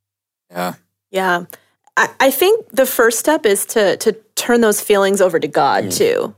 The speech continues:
Speaker 2: 'cause
Speaker 1: Yeah.
Speaker 2: he's not gonna be surprised by them. He, you know, he, he can take it, and he can,
Speaker 1: Mm.
Speaker 2: he can take the, the frustration and the pain and,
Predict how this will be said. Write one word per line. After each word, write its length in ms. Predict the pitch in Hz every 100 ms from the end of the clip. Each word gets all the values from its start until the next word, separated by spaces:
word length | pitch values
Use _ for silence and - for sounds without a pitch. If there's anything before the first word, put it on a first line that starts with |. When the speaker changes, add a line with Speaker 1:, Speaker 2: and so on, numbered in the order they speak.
| _
Speaker 2:
'cause 180 | 214 202
Speaker 1:
Yeah. 100 | 185
Speaker 2:
he's 140 | 277 294
not 180 | 311
gonna 160 | 285 254
be 120 | 226
surprised 520 | 226 208 - 160 190
by 160 | 214 240
them. 440 | 240 247 254 254 - _ _
He, 680 | 208 226 220 226 220 220 - 50
you 140 | 226
know, 280 | 196 127 170 _
he, 280 | _ - 262
he 220 | - 285
can 180 | 277 285
take 320 | 262 226 214
it, 320 | 151 80 - -
and 120 | 185
he 220 | 214 220
can, 440 | 214 214 196 185 180
Speaker 1:
Mm. 160 | 180 - - _ _
Speaker 2:
he 100 | 220
can 200 | 208 214
take 320 | 208 202 185 -
the, 180 | 180 -
the 120 | 190
frustration 800 | - 185 - 190 175 - 180 170
and 140 | 170
the 60 | 160
pain 540 | - 175 160 160 156 -
and, 480 | 170 160 160 147 147